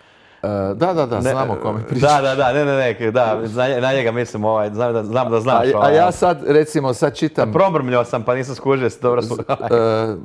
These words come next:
Speaker 1: gle, pa dobro, mislim, ako to njemu naprosto ne leži, on je u nekom
Speaker 2: <laughs>
Speaker 1: svom filmu bluza možda, dark, dark nekakvog roka ili pojma nemam šta, ali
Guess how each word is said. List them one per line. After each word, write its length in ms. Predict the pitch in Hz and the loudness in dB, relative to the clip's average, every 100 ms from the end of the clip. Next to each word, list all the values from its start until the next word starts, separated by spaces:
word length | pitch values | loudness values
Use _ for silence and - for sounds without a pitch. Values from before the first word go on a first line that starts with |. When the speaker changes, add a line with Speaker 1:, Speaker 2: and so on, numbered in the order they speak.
| 120 | -10
Speaker 1:
gle, 260 | 139 254 226 | 0 2 2
pa 160 | - 127 | 0 2
dobro, 320 | 180 151 107 | 2 0 -2
mislim, 380 | 104 - 98 95 | -2 -6 -6 -6
ako 200 | 92 - | -6 -2
to 120 | 120 | -2
njemu 320 | 117 123 107 | 0 -2 -2
naprosto 520 | 107 107 101 - 107 | -2 -4 -8 -10 -6
ne 120 | 98 98 | -4 -2
leži, 460 | 110 123 110 98 | 0 0 -2 -4
on 240 | 95 101 98 | -2 -4 -4
je 120 | 87 | -6
u 80 | 90 | -6
nekom 380 | 95 104 90 90 - | -8 -6 -8 -10 -16
Speaker 2:
<laughs> 100 | - | -18
Speaker 1:
svom 360 | - 110 113 95 | -8 -6 -4 -6
filmu 500 | 120 113 110 98 90 - - - _ | -4 -4 -4 -6 -8 -14 -20 -20 _
bluza 540 | 110 107 135 131 123 120 | -4 0 2 2 2 0
možda, 460 | 117 117 101 110 | 0 -2 0 0
dark, 460 | 98 110 113 110 - | 2 2 0 -4 -8
dark 400 | 107 117 110 - | 0 2 0 -4
nekakvog 540 | 113 110 110 - 98 | -8 -8 -10 -8 -2
roka 400 | 104 113 113 104 | 0 0 -2 -4
ili 200 | 101 95 98 | -2 -4 -4
pojma 360 | 113 110 104 | -4 -2 -4
nemam 220 | 107 104 | -4 -4
šta, 320 | 95 - 131 - | -4 -2 0 0
ali 580 | 120 135 131 117 147 | 0 2 2 0 -2